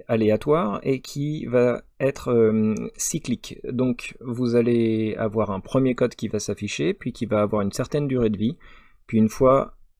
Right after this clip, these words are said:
un second code va s'afficher, et ainsi de suite en permanence dans l'application. Donc là l'objectif c'est de saisir deux codes qui vont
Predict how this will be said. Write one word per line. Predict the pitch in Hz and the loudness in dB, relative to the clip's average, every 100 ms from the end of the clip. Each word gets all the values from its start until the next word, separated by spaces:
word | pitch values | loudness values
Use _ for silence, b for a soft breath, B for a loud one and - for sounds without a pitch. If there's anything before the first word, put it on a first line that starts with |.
| 120 | -4
un | 110 | -2
second | - 147 139 127 | 2 4 4 4
code | 135 120 | 2 4
va | 110 | 0
s'afficher, | - - 107 - 180 - b b b | 0 -4 -4 -2 -4 -4 b b b
et | 117 | 2
ainsi | 120 110 117 | 4 2 -2
de | |
suite | - 180 - | -2 -4 -2
en | 123 | -2
permanence | 123 127 127 139 131 | 0 2 2 2 0
dans | 123 | 4
l'application. | 120 - 117 117 - - - | 2 2 -2 -2 -4 -10 -6
Donc | 107 107 | -6 4
là | 156 | 4
l'objectif | 160 131 127 123 - 202 - - b b b | 6 4 0 -2 -4 -4 -4 -14 b b b
c'est | - 135 | 0 4
de | 139 | 4
saisir | - 160 143 135 110 92 | 2 -2 0 2 2 0
deux | 113 120 202 | -2 4 4
codes | 160 147 196 254 b b b - | 6 4 2 -4 b b b -16
qui | - 143 | -4 0
vont | 143 139 123 | 2 2 0